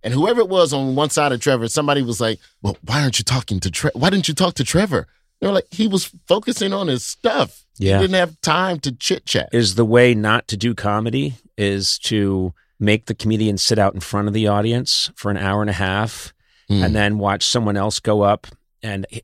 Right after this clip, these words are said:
Speaker 2: get the <laughs>
Speaker 1: Yeah.
Speaker 2: like, and, and, uh, it's just, it's a, it's a crazy kind of show business, but it's a fascinating experience. I later got to talk on this program. I got to talk to President Obama,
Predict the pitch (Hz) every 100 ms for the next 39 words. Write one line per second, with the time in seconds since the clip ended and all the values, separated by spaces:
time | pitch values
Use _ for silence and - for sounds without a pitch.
0 | 104 107 98 113 - - - - - -
1 | - - - - - - 104 123 95 269
2 | - - - 220 185 - - - - -
3 | 127 135 131 139 127 123 110 117 110 107
4 | 104 101 87 - 135 - 165 - - -
5 | _ _ _ - 135 - 135 - 131 131
6 | - 131 131 147 151 123 - 147 131 110
7 | 110 - 110 - 95 - 110 135 139 -
8 | 123 107 101 95 95 - - 110 110 95
9 | 90 80 - - - _ _ _ - 110
10 | 107 107 101 98 95 - - 95 90 -
11 | - 92 95 92 - - 113 131 98 80
12 | 87 87 87 85 - - 85 - - 90
13 | 85 82 80 85 104 98 78